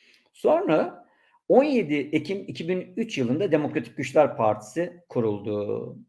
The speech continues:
ve faaliyete başladı. Türkiye, Irak, Suriye, İran,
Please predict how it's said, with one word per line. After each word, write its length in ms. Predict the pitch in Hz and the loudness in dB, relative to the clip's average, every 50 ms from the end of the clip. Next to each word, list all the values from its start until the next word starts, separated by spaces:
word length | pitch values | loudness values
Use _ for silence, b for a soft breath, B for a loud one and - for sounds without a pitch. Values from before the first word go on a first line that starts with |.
| _ _ _ _ _ - | _ _ _ _ _ -4
ve 100 | - - | -4 -2
faaliyete 500 | - 120 117 113 113 113 107 - 117 113 | 0 0 0 0 0 -2 -4 -6 -6 -6
başladı. 360 | 113 113 - - - - _ _ _ _ _ _ b b b b b b b b _ _ | -8 -10 -12 -18 -20 -20 _ _ _ _ _ _ b b b b b b b b _ _
Türkiye, 600 | - 208 208 - - 139 117 95 - - - - - _ _ _ - | -6 -6 -6 -4 -2 0 0 0 -2 -6 -12 -18 -20 _ _ _ 0
Irak, 540 | 139 156 170 156 127 - - - - - _ | 2 2 4 4 2 0 -2 -6 -16 -20 _
Suriye, 880 | _ _ _ - - 156 175 180 147 120 101 95 120 - - - - _ _ _ _ - | _ _ _ -10 -4 -2 -2 0 0 -2 -4 -4 -4 -6 -6 -8 -14 _ _ _ _ -8
İran, 580 | 147 180 190 170 143 110 92 85 - - _ | -4 -2 -2 0 0 -2 -4 -6 -12 -18 _